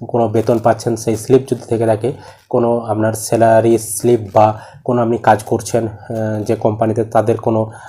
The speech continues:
লেটার আপনার কাছে যদি থেকে থাকে, আপনি যে তাদের, আহ, লেবার হিসেবে সেখানে কাজ করছেন সেই ধরনের কোনো কাগজ যদি থেকে থাকে সেটা কিন্তু আপনি এখানে আপলোড করে দিতে পারেন, ঠিক আছে। আর যদি দেখা যায় যে পাসপোর্ট এখানে আপলোড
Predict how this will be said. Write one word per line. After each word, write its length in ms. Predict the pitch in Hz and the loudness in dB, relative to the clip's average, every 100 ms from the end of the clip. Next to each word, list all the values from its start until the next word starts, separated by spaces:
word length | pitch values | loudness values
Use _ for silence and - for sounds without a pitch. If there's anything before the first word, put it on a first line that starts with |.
| - | -8
লেটার 440 | 113 110 113 117 107 | 0 2 4 2 2
আপনার 220 | 104 107 | -2 -4
কাছে 160 | 113 - | -6 -6
যদি 120 | 107 | -6
থেকে 240 | 107 110 117 | -4 -4 -2
থাকে, 300 | 107 117 123 | -2 -4 -8
আপনি 260 | 110 107 104 | -4 -2 -2
যে 100 | 104 | -2
তাদের, 280 | 107 110 98 | 0 0 -2
আহ, 340 | - - - 110 | -10 -16 -2 0
লেবার 520 | 107 101 110 123 127 | 0 4 6 6 4
হিসেবে 240 | 120 117 | 2 -6
সেখানে 240 | 113 113 110 | -4 -4 -2
কাজ 160 | 113 107 | -4 -4
করছেন 300 | 107 104 113 | -10 -8 -8
সেই 160 | - | -4
ধরনের 200 | 113 113 | -4 -4
কোনো 140 | 110 107 | -4 -4
কাগজ 260 | 107 104 107 | -2 -4 -4
যদি 160 | 107 | -6
থেকে 220 | 104 107 107 | -4 -4 -4
থাকে 220 | 107 - - - - | -2 -4 -6 -20 -4
সেটা 240 | 127 110 | -2 0
কিন্তু 240 | 117 113 110 | -2 0 2
আপনি 180 | 107 | 2
এখানে 220 | 104 113 165 | 0 0 0
আপলোড 360 | 107 107 117 | 0 2 0
করে 180 | - 151 | 4 4
দিতে 180 | 113 104 | 4 -2
পারেন, 220 | 92 87 87 _ _ _ | -8 -8 -14 _ _ _
ঠিক 120 | 143 | 0
আছে। 180 | 160 208 - - - | 2 0 -4 -20 -2
আর 100 | - 101 - - - - 110 | -2 -2 -16 -20 -20 -16 4
যদি 220 | 139 160 | 4 6
দেখা 260 | 175 170 165 | 4 4 4
যায় 160 | 170 | 4
যে 100 | 165 | 4
পাসপোর্ট 560 | 170 156 127 - 156 151 | 2 2 2 2 2 2
এখানে 240 | 127 139 | -2 0
আপলোড 420 | 127 113 120 131 | 2 2 2 0